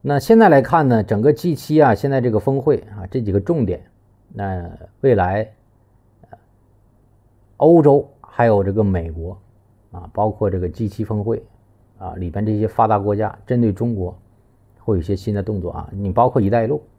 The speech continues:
啊，我呢现在给你讲一下“一带一路”啊，很多人还是没听懂啊，“一带一路”为什么这个“一带一路”不是大傻逼吗？啊，是吧？大傻逼，<laughs> 怎么美国也跟着傻逼了？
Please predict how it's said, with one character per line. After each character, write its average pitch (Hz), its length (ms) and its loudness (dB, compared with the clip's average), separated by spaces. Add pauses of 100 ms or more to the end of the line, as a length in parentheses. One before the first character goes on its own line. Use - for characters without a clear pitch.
(300)
啊， - 80 -20 (580)
我 101 160 2
呢 160 160 2
现 196 140 2
在 196 80 4
给 165 80 4
你 202 140 2
讲 - 240 -10
一 95 40 -6
下 117 80 0
“一 104 120 0
带 143 180 4
一 - 20 2
路” 143 220 0
啊， - 180 -10
很 - 120 -6
多 110 120 -2
人 135 80 -2
还 131 200 -8
是 110 420 -2 (880)
没 123 140 0
听 185 260 2
懂 143 180 0
啊 87 140 -10
，“一 90 80 -4
带 113 160 2
一 - 20 2
路” 123 140 0
为 180 160 4
什 165 80 2
么 180 160 0
这 170 80 0
个 110 340 0 (540)
“一 135 80 -2
带 220 140 6
一 - 20 6
路” 226 160 6
不 170 140 4
是 190 240 6
大 - 140 -4
傻 - 200 -2
逼 190 220 0
吗？ 104 180 0
啊， 98 100 -6
是 92 80 -6
吧？ 92 160 -2
大 175 220 2
傻 110 160 2
逼， 147 340 2 (640)
<laughs> - 560 -20
怎 - 160 -8
么 117 160 0
美 120 180 2
国 104 160 2
也 180 120 4
跟 120 180 4
着 113 140 2
傻 107 200 -6
逼 127 200 0
了？ 123 120 6